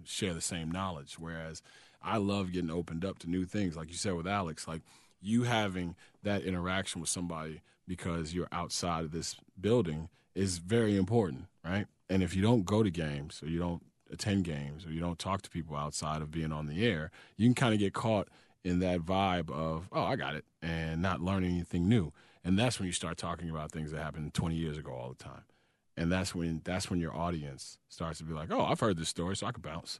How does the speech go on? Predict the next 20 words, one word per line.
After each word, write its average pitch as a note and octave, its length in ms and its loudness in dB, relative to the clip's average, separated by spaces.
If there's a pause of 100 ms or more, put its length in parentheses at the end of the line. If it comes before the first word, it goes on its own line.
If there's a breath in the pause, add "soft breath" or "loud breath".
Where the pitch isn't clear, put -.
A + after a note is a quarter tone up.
(480)
You A2+ 100 6
know, B2+ 140 6
and, G#2 280 4
and A2 120 8
it's G#2 160 6
not B2 220 6 (240)
with F#2 140 2
malice, F#2+ 560 2
like, D#2+ 200 -2
"Oh, C3 380 8
this A#2+ 160 6
is G#2+ 100 6
so D#3+ 280 10
uninteresting, C3 640 4
I'm C3 100 6
outta C3+ 220 6
here." A#2+ 480 2 (240 soft breath)
'Cause C#3 160 6
we E3 100 12
all C3+ 260 10